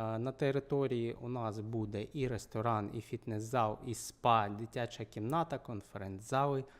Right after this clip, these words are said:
тобто повністю вся інфраструктура, яка вам може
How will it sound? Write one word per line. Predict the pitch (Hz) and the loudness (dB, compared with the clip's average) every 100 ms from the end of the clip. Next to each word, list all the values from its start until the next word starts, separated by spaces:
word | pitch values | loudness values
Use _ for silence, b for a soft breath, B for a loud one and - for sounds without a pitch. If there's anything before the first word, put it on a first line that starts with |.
| B - | B -4
тобто | 113 - 113 104 B B - - | -4 -2 -2 -2 B B -6 2
повністю | 139 147 143 - - 135 - | 4 6 2 0 -4 -4 -6
вся | - - 117 120 - | -12 2 4 2 0
інфраструктура, | 110 - 101 - 98 - 135 123 | -6 -6 -12 -10 -12 -4 -2 0
яка | 101 - 123 143 160 | -2 0 0 0 -4
вам | 117 104 | -6 -4
може | 104 117 117 | -2 -2 -2